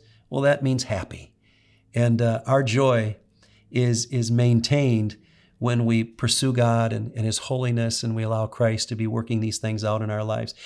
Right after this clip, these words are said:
Jesus said in his famous mountaintop sermon, he said, "Blessed are the pure in heart, for they will see God. Happy are the pure in heart, for we will encounter God in, in a, in a genuine way."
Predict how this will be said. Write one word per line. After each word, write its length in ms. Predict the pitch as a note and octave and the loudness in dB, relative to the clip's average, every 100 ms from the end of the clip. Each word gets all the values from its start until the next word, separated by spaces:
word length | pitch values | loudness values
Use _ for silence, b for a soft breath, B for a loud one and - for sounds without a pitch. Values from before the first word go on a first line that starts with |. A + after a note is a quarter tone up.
| B - | B 0
Jesus 420 | A#2+ C3 B2+ - | 2 4 2 4
said 160 | D3+ C#3 | 4 4
in 80 | |
his 180 | C3 B2 | 2 0
famous 400 | - C#3 C3+ A#2+ | 0 0 0 0
mountaintop 600 | B2+ C3 C3+ B2 B2 A#2+ | 2 2 0 -2 -2 -2
sermon, 380 | - C3+ B2 A#2+ | -2 0 0 0
he 80 | A#2 | 0
said, 340 | C3 B2 A#2+ B B B B | 0 -2 -2 B B B B
"Blessed 500 | - C#3 D#3 F#3+ - | -2 2 4 4 2
are 100 | G3 | 2
the 80 | C#3 | 0
pure 280 | B2+ D3+ D3+ | -2 0 0
in 80 | C#3 | 0
heart, 420 | - D3+ C3 - | 0 0 0 -2
for 140 | - | -4
they 140 | B2 B2 | -2 0
will 100 | A#2+ | 0
see 300 | - C3+ B2+ | -2 0 0
God. 480 | B2 A#2+ A2 A#2 A#2+ B B B B | 2 0 -2 -6 -12 B B B B
Happy 680 | - F#3 G3 - A2 G#2 b b b - | 0 2 2 2 0 -2 b b b -2
are 120 | B2 | 0
the 120 | A#2 | 0
pure 260 | A#2 C3 B2+ | -2 -2 0
in 80 | A2+ | 0
heart, 460 | C3 B2 - - - _ _ _ _ | -2 -2 -2 -6 -16 _ _ _ _
for 220 | - A#2+ | -4 0
we 120 | A#2+ | 2
will 160 | C3 A#2+ | 2 2
encounter 720 | A#2 - C#3 C#3 A#2 G#2+ - b b b | 0 -4 -2 0 0 -2 -8 b b b
God 340 | A#2 A#2 A2 A2+ | 2 2 2 0
in, 160 | A#2 | -2
in 200 | A#2+ B2 | 0 0
a, 40 | A#2 | 0
in 160 | B2+ | -2
a 60 | A#2+ | -2
genuine 560 | A2+ A#2 A#2 A2+ A2 A2 | -2 0 0 -2 -4 -4
way." 320 | A#2 A2+ | -4 -6